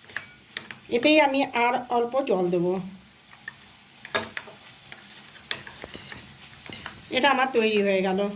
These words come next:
এবারে এখানে দেখি আমার পেঁয়াজ আর ক্যাপসিকাম, রসুন এগুলো, উম, কতটা ভাজা হয়েছে দেখে তারপর আবার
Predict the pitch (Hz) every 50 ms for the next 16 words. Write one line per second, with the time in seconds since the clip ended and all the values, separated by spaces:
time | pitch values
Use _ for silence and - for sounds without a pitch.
0 | - - - - - - - - - - - - - - - - - - - 233
1 | 233 254 262 254 254 262 254 254 254 262 262 254 247 240 254 247 - 330 403 466
2 | - - - - 226 226 233 233 226 226 247 240 240 247 247 262 247 254 240 240
3 | 233 233 233 233 233 - 262 254 196 254 247 247 247 247 254 254 254 254 269 254
4 | 240 233 226 233 247 240 240 240 240 - - - - - - - - - - -
5 | - - - - 214 226 226 220 214 214 220 220 220 247 247 247 247 254 262 254
6 | 247 240 233 240 254 254 254 262 254 254 285 277 269 254 233 233 - 349 415 415
7 | - 247 233 - 254 233 226 220 220 240